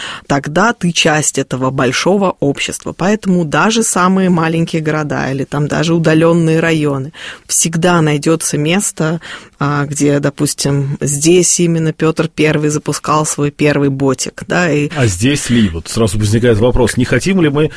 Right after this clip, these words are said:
Speaker 2: просто привязать, э, свое место, свой небольшой город к самым важным вехам истории?
Speaker 1: Конечно, хотим, и в этом и суть. И это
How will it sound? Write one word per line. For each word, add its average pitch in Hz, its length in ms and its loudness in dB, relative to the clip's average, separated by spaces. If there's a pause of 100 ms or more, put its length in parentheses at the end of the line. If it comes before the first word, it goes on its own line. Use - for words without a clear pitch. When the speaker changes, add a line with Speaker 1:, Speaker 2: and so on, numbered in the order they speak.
(120)
Speaker 2:
просто 110 760 2 (1080)
привязать, 127 720 2
э, 104 440 0 (680)
свое 120 420 2
место, 139 380 0
свой 113 180 0
небольшой 107 420 2
город 139 300 2 (240)
к - 60 -18
самым 127 260 4
важным 113 400 2
вехам 110 380 0
истории? 92 520 -4 (120)
Speaker 1:
Конечно, 202 440 0
хотим, 220 460 2
и 131 40 0
в 151 100 -2
этом 220 320 2
и - 20 2
суть. 196 340 0
И 175 100 0
это 175 260 0